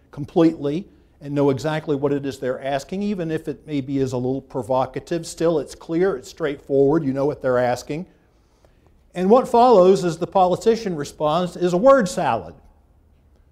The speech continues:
And after you listen for a while, even though it seems like that answer could have filled a page, you have no clue what they've really said. They've talked all around in circles and never bothered to answer the question,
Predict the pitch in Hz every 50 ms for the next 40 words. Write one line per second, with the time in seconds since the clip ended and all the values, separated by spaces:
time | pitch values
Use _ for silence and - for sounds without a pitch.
0 | _ _ _ _ _ _ _ _ _ _ _ _ - 160 175 190 220 226 226 226
1 | 208 196 196 247 285 285 262 226 208 - 185 165 160 156 151 147 147 151 160 180
2 | 208 214 214 - - 175 214 202 214 190 170 175 175 180 185 190 185 185 - -
3 | - - 135 135 - - 208 208 208 - - 196 170 160 - 180 165 151 156 175
4 | 208 196 - - 160 156 - 180 160 135 131 - - 196 190 151 139 135 - -
5 | 190 202 165 135 123 127 135 156 156 - _ _ _ _ _ _ _ _ _ _
6 | _ _ _ _ _ _ _ _ _ _ _ - 196 190 175 190 175 147 175 214
7 | 262 269 226 - - - 247 214 160 135 139 160 160 160 - 175 160 156 139 160
8 | 170 165 170 160 156 - - 220 214 147 87 78 - _ _ _ _ _ _ _
9 | _ _ _ _ _ _ _ _ - 175 175 170 - 214 208 196 196 196 - 202
10 | 208 233 240 233 214 214 208 202 196 165 151 - - 208 202 190 196 139 151 160
11 | 156 156 147 151 156 170 185 175 175 165 147 - - _ - 165 170 170 170 165
12 | 160 156 147 - - 156 123 160 165 160 - - 160 139 139 143 - - 185 190
13 | 185 185 - - - 117 90 87